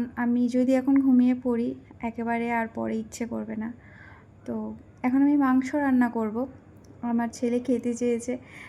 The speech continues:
তো সেই জন্য আমার ইচ্ছে হোক না হোক সেটা তো আমি করবই। আর আমার হাজব্যান্ড যখন মাংসটা এনে দিয়েছে, তখন আমি স্নানে চলে গেছিলাম, আর স্নান থেকে এসে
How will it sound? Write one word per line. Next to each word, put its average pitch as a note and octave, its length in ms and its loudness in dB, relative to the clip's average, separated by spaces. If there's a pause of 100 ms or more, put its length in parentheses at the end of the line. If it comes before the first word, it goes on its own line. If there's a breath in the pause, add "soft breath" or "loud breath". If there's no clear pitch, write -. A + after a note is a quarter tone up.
(100)
তো - 160 -12
সেই A3+ 180 -2
জন্য A3+ 220 -2 (140)
আমার A#3+ 140 0
ইচ্ছে A#3 300 -2
হোক A#3 200 -2 (120)
না A3 120 -2
হোক A3 260 -4
সেটা A3+ 220 -10
তো A3+ 100 -6
আমি A3 180 0 (140)
করবই। A#3 420 0 (560 loud breath)
আর A3+ 160 -2 (100)
আমার B3 200 2
হাজব্যান্ড B3 340 2
যখন C4 280 2 (180)
মাংসটা A#3 400 -2
এনে A#3+ 220 0
দিয়েছে, B3 260 -2 (120)
তখন A3+ 220 -2
আমি A#3 120 -2
স্নানে A3+ 380 -2
চলে A#3+ 260 -4
গেছিলাম, B3+ 400 -2 (480 loud breath)
আর A3+ 100 -8
স্নান A3 320 -2
থেকে A3+ 260 -6
এসে A#3 200 -6